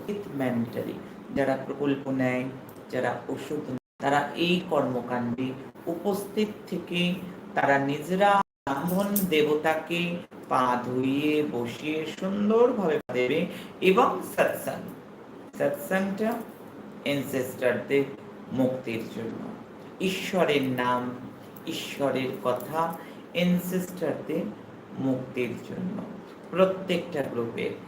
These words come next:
এই বড় দায়িত্ব দেয়া রইল। এবং এটা আশ্রম ভাবে মানুষের কথা। আমি আরও একটু বলে দিই,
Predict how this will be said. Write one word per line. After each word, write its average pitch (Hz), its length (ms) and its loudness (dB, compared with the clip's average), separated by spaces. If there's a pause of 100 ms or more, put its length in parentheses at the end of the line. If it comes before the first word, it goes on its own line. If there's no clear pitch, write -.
(240)
এই 147 240 2
বড় 127 300 4
দায়িত্ব 120 600 2 (380)
দেয়া 123 200 4
রইল। 120 340 4
এবং 175 340 4 (360)
এটা 160 240 2
আশ্রম 190 580 0 (920)
ভাবে 147 240 4
মানুষের 110 440 0 (100)
কথা। - 200 -6 (440)
আমি 147 200 0
আরও 135 180 4
একটু 160 380 -2 (160)
বলে 143 180 0
দিই, 185 220 -4